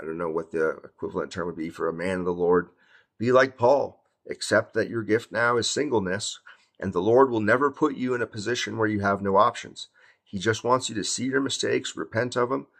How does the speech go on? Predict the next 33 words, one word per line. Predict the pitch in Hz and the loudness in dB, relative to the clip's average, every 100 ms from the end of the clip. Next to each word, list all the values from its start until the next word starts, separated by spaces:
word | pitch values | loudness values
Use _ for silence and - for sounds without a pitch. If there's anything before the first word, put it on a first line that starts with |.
| _ _ _ | _ _ _
and | - | -10
hopefully | 101 101 - 123 135 | 0 -2 0 2 6
you | 135 | 6
don't | 131 127 123 | 6 2 2
get | 127 | 0
that | 135 131 | 2 0
divorce. | 131 120 120 120 | -2 0 -2 -4
But | 87 | -4
if | 92 113 | -4 -4
you | |
did, | 120 123 131 131 | 2 4 2 0
and | 98 | -6
you | 98 | -6
can | 95 92 | -8 -6
see | - | -6
the | 113 110 | -4 0
damage | 101 110 113 110 | 2 2 0 -2
that | 113 | -4
it's | 110 | -2
done | 120 127 | 0 0
to | 127 | 0
your | 123 | 2
life, | 113 120 117 _ _ _ _ | 4 4 0 _ _ _ _
just | 80 - | -12 -10
repent | - 123 113 | -8 -6 -6
for | - 120 | -2 -2
it | |
before | - - 120 | -2 -4 -4
the | 117 | 0
Lord | 117 120 113 | 4 4 4
and | 104 | 0
say, | 95 | -4
"Lord, | 78 98 113 120 | -2 2 4 2